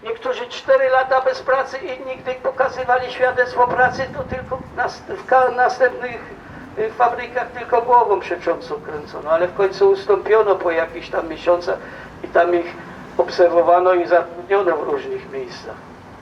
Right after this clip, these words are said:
No i potem mieli odwagę zapoczątkować sierpień osiemdziesiąt, no bo natychmiast Komitet Obrony Robotników, który powstał, a założył go ten, który go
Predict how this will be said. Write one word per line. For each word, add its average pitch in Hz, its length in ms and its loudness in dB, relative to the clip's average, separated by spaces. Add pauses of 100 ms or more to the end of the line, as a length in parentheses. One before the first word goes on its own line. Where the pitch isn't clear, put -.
(640)
No 277 160 4
i 311 160 2
potem 262 440 4 (520)
mieli 494 340 0
odwagę 453 560 2
zapoczątkować 233 920 0
sierpień 202 400 0
osiemdziesiąt, - 720 -6 (140)
no 170 120 2
bo 180 120 2 (960)
natychmiast 185 540 2
Komitet 202 480 2
Obrony 196 460 6
Robotników, 202 680 4 (300)
który 208 200 4
powstał, 196 540 2 (1300)
a 185 120 4
założył 202 500 6
go 202 120 4
ten, 208 220 4 (300)
który 196 420 4
go - 120 6